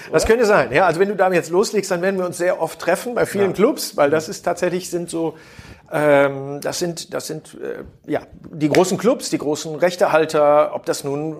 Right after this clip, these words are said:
Speaker 1: was weiß ich, Ryder Cup ist oder, ähm, äh, die großen Events, Formel eins, ähm, äh, da, da, wo es eine besondere Emotion gibt, das sind unsere, das sind unsere,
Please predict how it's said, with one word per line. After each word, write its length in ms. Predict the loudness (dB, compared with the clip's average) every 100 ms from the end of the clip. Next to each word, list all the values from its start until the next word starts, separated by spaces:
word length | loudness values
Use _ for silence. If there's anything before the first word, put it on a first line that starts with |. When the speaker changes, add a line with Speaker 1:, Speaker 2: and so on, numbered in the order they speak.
| -12 -14
Speaker 1:
was 160 | -12
weiß 160 | -12 -12
ich, 160 | -12 -2
Ryder 340 | 2 4 4
Cup 280 | 2 0 0
ist 340 | -8 -6 -8 -6
oder, 320 | 2 4 4 -4 -14 -12 -12 -16 -6
ähm, 640 | -2 2 2 0 -10 -10 -14 -18 -20 _ -14 -4
äh, 140 | -2
die 100 | 2
großen 300 | 2 2 2
Events, 380 | 0 0 0 0
Formel 240 | 0 0
eins, 760 | 0 -2 -2 -4 -8 -8 -10 -4
ähm, 360 | -2 -2 -6 -14 -20 -20 -20 -20 -20 -12
äh, 160 | -4 -4 -2
da, 80 | -4
da, 240 | 2 2
wo 60 | 4
es 80 | 2
eine 100 | 2
besondere 300 | 2 2 4
Emotion 420 | 4 4 2 2
gibt, 160 | 0 -2
das 120 | -2
sind 120 | -6
unsere, 380 | -4 -2 -2 -2
das 140 | -6
sind 100 | -6
unsere, 240 | -6 -6